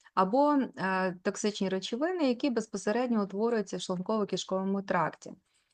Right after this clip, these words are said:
Він не метаболізується і практично за, е, сорок вісім годин повністю виводиться з організму. Якщо мова йде про діарею, активоване вугілля в дозі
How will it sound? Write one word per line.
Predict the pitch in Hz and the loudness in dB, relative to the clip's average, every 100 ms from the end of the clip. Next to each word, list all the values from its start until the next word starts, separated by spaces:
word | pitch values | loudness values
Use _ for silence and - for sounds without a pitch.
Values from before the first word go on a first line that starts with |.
| _ - | _ 0
Він | 233 294 247 | 6 8 8
не | 254 302 | 6 6
метаболізується | 311 302 233 247 240 233 311 339 320 311 262 | 6 4 4 6 4 4 4 6 4 2 0
і | 247 | 0
практично | 233 226 - 269 254 247 214 | 2 0 0 -2 0 0 0
за, | 190 233 240 226 220 - 185 | 2 4 4 2 -2 -6 -2
е, | 185 185 | 0 0
сорок | 220 214 202 | 0 0 0
вісім | 208 196 202 | -2 0 0
годин | 190 214 277 330 294 | 0 0 2 2 2
повністю | 254 277 277 - 196 | 2 4 2 2 0
виводиться | 185 190 214 208 196 | 0 0 0 0 -2
з | 180 | 0
організму. | 190 185 180 160 139 143 139 _ _ _ _ _ _ - | 0 0 0 0 -2 -6 -10 _ _ _ _ _ _ -2
Якщо | 208 - 311 302 | -2 2 4 6
мова | 262 269 247 | 6 4 4
йде | 214 208 202 | 4 4 2
про | 208 190 | 2 -2
діарею, | 190 233 269 330 339 277 | 0 0 4 4 6 2
активоване | 226 233 202 220 190 190 185 | 2 -2 0 2 2 2 0
вугілля | 175 185 220 302 339 285 | 0 -2 0 0 4 4
в | 202 | 2
дозі | 170 220 254 262 226 208 233 233 233 233 | 0 2 4 2 0 -2 0 2 2 2